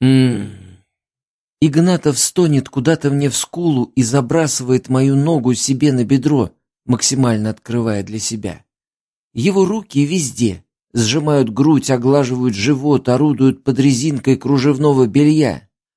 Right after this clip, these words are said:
А мне нужны его губы, и я капризно их выпрашиваю,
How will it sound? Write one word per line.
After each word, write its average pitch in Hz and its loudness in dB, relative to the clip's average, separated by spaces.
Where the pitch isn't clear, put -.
А 170 -2
мне 180 -2
нужны 156 -2
его 156 2
губы, 139 -2
и - -4
я 135 0
капризно 143 -2
их 135 -2
выпрашиваю, 127 -6